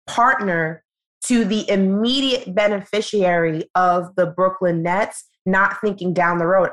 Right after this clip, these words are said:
I don't know if a team has that right now. I don't know if any he-, team can offer what the Nets would immediately want from another team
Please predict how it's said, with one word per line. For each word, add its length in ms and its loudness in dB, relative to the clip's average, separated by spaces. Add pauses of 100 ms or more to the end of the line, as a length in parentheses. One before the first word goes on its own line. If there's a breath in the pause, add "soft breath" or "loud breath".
I 120 2
don't 160 0
know 160 2
if 100 -6
a 60 -8
team 260 -2
has 300 0
that 280 -2
right 220 -2
now. 220 -6 (340)
I 100 0
don't 160 2
know 140 4
if 60 -4 (100)
any 220 0
he-, 140 -4
team 320 0
can 240 -2
offer 440 0
what 260 0
the 60 -4
Nets 320 0
would 100 0
immediately 720 0
want 460 -2 (480 loud breath)
from 200 2
another 380 2
team 500 -2